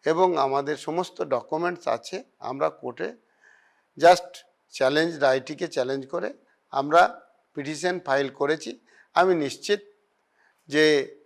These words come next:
যেভাবে একতরফা রায় হয়েছে, এই রায় ডিফার হয়ে যাবে, কিন্তু কোর্টের অর্ডারে প্রশাসন বাধ্য তেনাকে সেক্রেটারি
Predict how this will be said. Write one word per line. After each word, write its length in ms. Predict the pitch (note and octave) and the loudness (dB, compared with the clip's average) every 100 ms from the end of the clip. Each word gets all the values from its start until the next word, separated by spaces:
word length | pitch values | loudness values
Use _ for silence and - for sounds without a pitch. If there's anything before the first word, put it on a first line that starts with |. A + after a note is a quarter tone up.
| _ _ - | _ _ -10
যেভাবে 480 | C3 D#3+ E3+ F3 F#3+ | 0 6 6 8 8
একতরফা 580 | D3 - C#3+ B2 D#3 | 8 4 -2 2 2
রায় 300 | C#3 A#2+ B2 | 4 2 2
হয়েছে, 360 | C3 C#3+ C#3 G#3+ - _ _ - | 0 -2 -4 -10 -12 _ _ -6
এই 200 | D#3+ D#3 | -2 4
রায় 300 | C#3 D#3+ - - C#3+ | 6 6 4 -8 -8
ডিফার 380 | C#3+ C3 C#3 A#2+ | -8 2 2 2
হয়ে 220 | A#2+ A#2 | -4 -4
যাবে, 300 | A#2+ A2 G#2 _ _ _ _ - | -6 -6 -12 _ _ _ _ -8
কিন্তু 260 | E3+ F3+ | -6 -6
কোর্টের 600 | - - D3 F#3+ G#3 A#3+ | -8 -4 -2 0 0 0
অর্ডারে 600 | - C#3 C3+ D#3 E3 A2+ - _ _ _ _ _ _ _ _ _ | -4 -2 4 4 4 -2 -10 _ _ _ _ _ _ _ _ _
প্রশাসন 600 | C#3+ D3+ G3+ G3 A3+ A3 | -6 4 4 4 -2 -2
বাধ্য 640 | C3 C#3 C3+ F#3 D3+ - - _ _ _ _ _ | 2 2 2 2 2 0 -12 _ _ _ _ _
তেনাকে 420 | C#3 D3+ D#3 G3+ | -4 -2 -2 -4
সেক্রেটারি 480 | F#3+ C3+ C3+ D3+ F3+ | -4 -4 -2 -4 -4